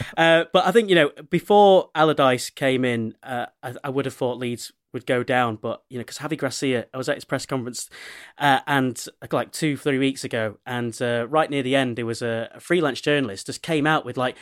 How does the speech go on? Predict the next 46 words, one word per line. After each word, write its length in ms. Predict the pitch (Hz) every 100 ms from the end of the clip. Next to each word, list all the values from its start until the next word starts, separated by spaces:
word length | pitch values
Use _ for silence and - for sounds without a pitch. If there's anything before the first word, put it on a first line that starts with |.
| -
"Have 160 | - 190
you 80 | 175
lost 220 | 185 -
the 40 |
dressing 380 | 160 180 - 202
room?" 260 | 190 208 208
And 260 | - 151 156 - - -
it 140 | 175
didn't, 180 | 220 208 -
you 80 | 190
know, 80 |
if, 80 | 170 220
if 100 | 202
that 120 | 254
was 100 | 233
Allardyce, 540 | 220 175 123 110 - -
he 80 | 151
would 100 | 160
have 80 | 135
just 180 | 135
gone 120 | - 151
off 160 | 165
on 140 | 123 113
one. 220 | 92 - _ _ _
But 160 | 165 151
I 40 |
think 200 | 175 190
because 180 | - 175
something 240 | 208 180
got 160 | 170 156
lost 220 | 160 -
in 80 | 160
translation, 640 | - 156 147 151 156 127
you 80 | 131
didn't 120 | 170
quite 320 | - 170 156 -
kind 120 | 147
of 100 | 139 _ _
feel 440 | - 165 175 165
it, 120 | 113 -
and 80 | 127
you 60 |
just 160 | 139 -
think, 160 | 143
"Right, 200 | 143 139
well, 240 | 135 139